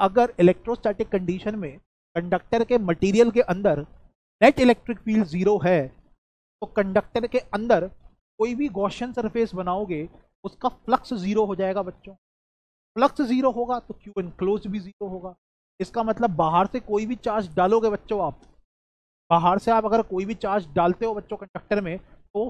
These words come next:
फटाफट surface पे आ जाएगा, क्योंकि वो कंडक्टर के अंदर extra charge नहीं रुक सकता। Q एनक्लोज बच्चों ज़ीरो होना चाहिए, वो surface पे आ जाएगा, distribute हो जाएगा इस तरीके से कि net electric field अंदर ज़ीरो हो जाए। तीसरी property बच्चों हमने क्या चीज़ पढ़ी,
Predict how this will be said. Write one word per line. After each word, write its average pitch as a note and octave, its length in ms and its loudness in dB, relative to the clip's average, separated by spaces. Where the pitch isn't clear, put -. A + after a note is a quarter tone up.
फटाफट G3+ 320 -4
surface F3+ 380 -4
पे G#3 120 -4
आ E3+ 80 0
जाएगा, E3 240 0
क्योंकि - 540 -10
वो A3+ 140 -4
कंडक्टर G3+ 480 -2
के A#3 100 -6
अंदर G#3 320 0
extra A#3+ 360 2
charge A3 300 -2
नहीं F#3 240 -2
रुक A3 160 -8
सकता। - 180 -20
Q A3+ 140 -4
एनक्लोज G#3+ 320 -6
बच्चों G3+ 260 -10
ज़ीरो F3+ 280 -8
होना F3 140 -8
चाहिए, C#3+ 180 -20
वो A3 120 -2
surface F#3+ 400 -2
पे A3 120 -2
आ G#3+ 80 4
जाएगा, A3+ 280 0
distribute G3 440 -10
हो A3 60 -10
जाएगा A3 320 0
इस G#3+ 160 -6
तरीके A3+ 360 2
से C4 160 -4
कि - 440 -14
net F3+ 240 2
electric G3+ 360 0
field G#3+ 180 -6
अंदर G#3 180 -2
ज़ीरो D#3+ 240 -8
हो C#3 80 -14
जाए। - 80 -20
तीसरी D4 320 2
property B3 380 -4
बच्चों A#3 320 -6
हमने A3+ 180 -6
क्या A3 180 0
चीज़ A3+ 240 -8
पढ़ी, A#3 220 0